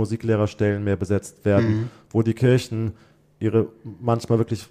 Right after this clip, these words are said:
Speaker 2: Ja.
Speaker 1: beknackte, sag ich mal so ganz deutlich, Sparpolitik am falschen Ende
Speaker 2: Mhm.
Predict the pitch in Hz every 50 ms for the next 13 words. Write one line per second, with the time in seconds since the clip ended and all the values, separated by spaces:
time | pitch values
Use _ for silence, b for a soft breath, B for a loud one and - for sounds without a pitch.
0 | _ - - - - 113 - - 127 127 131 127 - - - 101 104 98 104 107
1 | 104 92 95 113 107 98 107 104 107 104 107 - - 107 107 - - 101 - -
2 | - - 104 107 110 - - 110 107 - - 117 - 98 101 104 - 113 110 107
3 | - - - 107 - 107 117 113 104 110 107 104 98 - b b b b b b
4 | 120 113 127 135